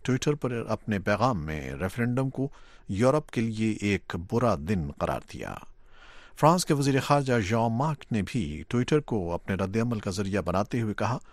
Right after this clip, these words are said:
کہ وہ برطانیہ کے لیے افسردہ ہیں۔ ان کے بقول یورپ ایسے بھی چلتا رہے گا، لیکن اس رد عمل کا اظہار کرتے ہوئے اپنے لوگوں کو اعتماد دوبارہ حاصل کرنا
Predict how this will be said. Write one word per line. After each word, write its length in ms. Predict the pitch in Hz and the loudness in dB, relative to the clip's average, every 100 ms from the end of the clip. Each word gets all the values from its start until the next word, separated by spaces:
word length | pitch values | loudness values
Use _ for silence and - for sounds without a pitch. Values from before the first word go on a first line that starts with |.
| - - - | -20 -20 -6
کہ 100 | 120 | -4
وہ 160 | 113 107 | -2 0
برطانیہ 520 | 107 - 127 131 135 123 | -2 0 0 0 -2 -4
کے 100 | 87 | -6
لیے 200 | 82 90 | -2 -2
افسردہ 520 | - - 76 71 62 - | -2 -4 -4 -4 -6 -6
ہیں۔ 180 | - 50 - - - - - - | -10 -10 -16 -20 -20 -20 -18 -4
ان 160 | 113 113 | -2 0
کے 80 | |
بقول 540 | 113 107 120 131 135 151 | 0 0 0 0 0 0
یورپ 380 | 123 110 110 - | 2 2 0 -2
ایسے 320 | 113 - 147 | -2 0 -2
بھی 140 | 135 175 | -2 -2
چلتا 360 | - 90 90 | -2 -2 0
رہے 220 | 85 85 82 | -2 -2 -4
گا، 160 | 76 57 - - | -4 -6 -10 -4
لیکن 380 | 107 110 104 82 - | -2 0 -2 -4 -6
اس 320 | 120 - - | -6 -4 -4
رد 280 | 98 98 95 | -4 -4 -2
عمل 240 | 98 117 | -2 0
کا 120 | 113 92 | -2 -2
اظہار 300 | 87 104 104 | 0 2 0
کرتے 340 | 98 92 110 | -4 -4 -4
ہوئے 260 | 101 117 123 - - - | -2 -2 -2 -8 -20 -8
اپنے 280 | - 110 123 | -4 -2 0
لوگوں 340 | 104 113 147 131 | 2 0 0 -2
کو 380 | 87 78 76 71 | -4 -4 -6 -4
اعتماد 480 | 101 92 101 107 85 - 95 | -2 -2 0 0 -2 -6 -10
دوبارہ 500 | 92 104 104 101 78 80 | -4 -2 0 0 -2 -4
حاصل 340 | 92 90 87 78 | -4 -4 -6 -8
کرنا 320 | - 87 | -6 -6